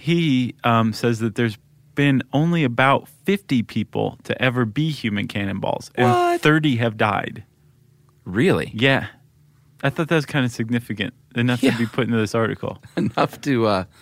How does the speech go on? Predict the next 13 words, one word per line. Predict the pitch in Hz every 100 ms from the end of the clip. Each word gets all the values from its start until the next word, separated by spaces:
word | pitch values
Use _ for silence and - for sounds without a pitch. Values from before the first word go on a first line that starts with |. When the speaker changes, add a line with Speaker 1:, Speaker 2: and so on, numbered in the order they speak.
| - _ _
Speaker 2:
ward | - 117 127
me | 120
off | 113 117 -
of | 95
human | 117 98
cannonballing. | 92 117 101 87 82
Speaker 1:
So | 90 151
thirty | - - 208 220 190
out | 175
of | 139
fifty | - 170 127 107 113 123
have | 113 104
died. | 113 - -